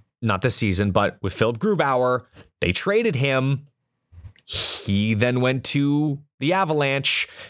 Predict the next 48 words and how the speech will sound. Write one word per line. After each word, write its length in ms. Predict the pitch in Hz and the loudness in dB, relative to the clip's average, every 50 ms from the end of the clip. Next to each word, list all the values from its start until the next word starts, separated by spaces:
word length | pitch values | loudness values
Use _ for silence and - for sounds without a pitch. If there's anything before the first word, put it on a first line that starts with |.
| - _ | -20 _
He 480 | - - - - - - - 92 95 95 | -6 -4 -4 -4 -2 -2 0 0 2 2
was 180 | 98 107 98 107 | 2 2 2 2
in 80 | 113 | 0
the 60 | 117 | 0
Vezina 360 | 113 98 135 135 123 104 113 107 | 0 0 0 0 0 0 -2 0
conversation. 800 | - 110 107 104 104 98 - 113 101 101 95 - 113 104 104 101 | 2 2 2 2 0 0 2 2 2 2 2 2 2 2 2 2
He 160 | 95 - 87 | 0 0 0
should 180 | - - 85 | 0 0 0
have 60 | 82 - | -2 -2
stayed 300 | - - 123 120 104 95 | 0 0 2 2 2 2
there, 260 | 90 87 87 87 - - - - - - - - - - - - _ - - - - - _ _ _ _ _ - | 2 2 2 0 -2 -6 -12 -14 -14 -14 -16 -16 -16 -18 -18 -14 _ -14 -14 -14 -16 -20 _ _ _ _ _ -4
but 120 | 92 87 | 0 2
they 120 | 95 90 | 2 2
wish 240 | 90 90 92 90 - | 2 2 2 0 0
they 80 | - 101 | 0 -2
probably 300 | 92 - 98 98 104 98 | 0 0 0 0 0 0
could 100 | - 104 | 0 0
have 100 | 107 107 | 0 0
had 140 | 113 113 113 | 0 0 0
him. 420 | 113 113 104 90 85 85 80 - - - - - - - - - - - - - _ _ _ - - - - _ - | 0 0 0 0 -2 -2 -4 -6 -8 -8 -6 -6 -6 -6 -8 -10 -14 -18 -20 -20 _ _ _ -20 -20 -20 -16 _ -4
Uh, 280 | 101 90 87 85 85 | -2 0 0 0 0
they 140 | 85 90 95 | 2 0 0
had 200 | 95 117 120 110 | 0 0 0 0
Varlamov 600 | 101 120 123 123 131 139 147 143 131 123 120 113 - | 0 0 0 0 0 0 0 0 0 0 -2 -2 -2
for 160 | - 113 107 | 0 0 0
a 40 | 98 | 0
bit. 400 | 101 107 104 104 107 101 - _ _ _ _ _ _ _ _ _ | 0 0 2 0 0 -2 -4 _ _ _ _ _ _ _ _ _
He 340 | - - - - 98 107 117 | -8 -6 -6 -4 -2 -2 0
also 320 | 113 117 110 - 131 117 | 0 0 0 2 2 0
weirdly 420 | 110 98 95 101 110 117 117 120 120 | 0 0 0 0 0 2 0 0 0
went 200 | 113 123 117 - | 0 0 -2 -2
to 60 | - | -2
Colorado, 600 | - 135 131 127 139 135 139 131 117 110 110 107 | -2 0 0 2 0 0 0 0 0 0 0 0
and 120 | 101 95 | 0 0
then 140 | 98 98 104 | 0 0 2
he 60 | 101 | 2
went 140 | 110 113 107 | 2 2 0
to 60 | 117 | 0
the 120 | 113 120 123 | 0 2 2
Islanders, 400 | 127 135 131 113 113 110 98 95 | 2 2 2 2 0 0 2 2
made 120 | 90 85 | 0 0
a 40 | 87 | 2
couple 240 | - 101 87 90 87 | 0 0 2 2 0
really 340 | 85 92 95 104 113 120 | 2 2 2 2 2 2
deep 240 | 110 117 135 131 - | 2 0 0 0 0
runs 260 | 151 160 165 156 123 | 0 0 0 0 -2
with 120 | 123 123 101 | -2 0 0
them. 340 | 131 123 120 117 117 113 | 2 2 2 0 0 -2